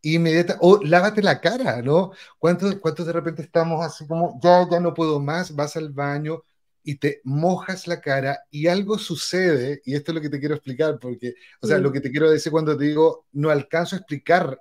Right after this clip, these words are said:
Speaker 1: exactamente qué pasa, pero te lavas
Speaker 2: Exacto.
Speaker 1: la cara
Speaker 2: Pero hay un
Speaker 1: y algo
Speaker 2: cambio.
Speaker 1: sucede. Algo se modificó, ¿no?
Speaker 2: Mm.
Speaker 1: Pero el agua también nos habla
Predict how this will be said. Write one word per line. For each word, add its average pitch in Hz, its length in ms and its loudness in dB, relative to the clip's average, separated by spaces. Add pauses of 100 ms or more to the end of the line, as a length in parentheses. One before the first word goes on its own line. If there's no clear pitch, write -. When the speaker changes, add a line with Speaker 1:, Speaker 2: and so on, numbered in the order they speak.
Speaker 1:
exactamente 139 720 -8
qué 123 100 -8
pasa, 156 400 -10 (420)
pero 156 280 2 (120)
te 143 140 -2
lavas 170 220 0
Speaker 2:
Exacto. 190 180 -2
Speaker 1:
la - 60 -4
cara 175 580 0 (400)
Speaker 2:
Pero 220 160 -10
hay 202 120 -8
un 190 100 -6
Speaker 1:
y - 120 -18
algo 185 200 -2
Speaker 2:
cambio. 190 100 -6
Speaker 1:
sucede. - 720 -12 (2250)
Algo 175 500 0
se - 160 -8
modificó, 135 680 -4
¿no? 147 440 -8 (560)
Speaker 2:
Mm. 156 380 -6 (420)
Speaker 1:
Pero 151 320 0
el 143 200 -2
agua 165 360 0
también 131 340 -4
nos 127 140 -6
habla 135 680 -6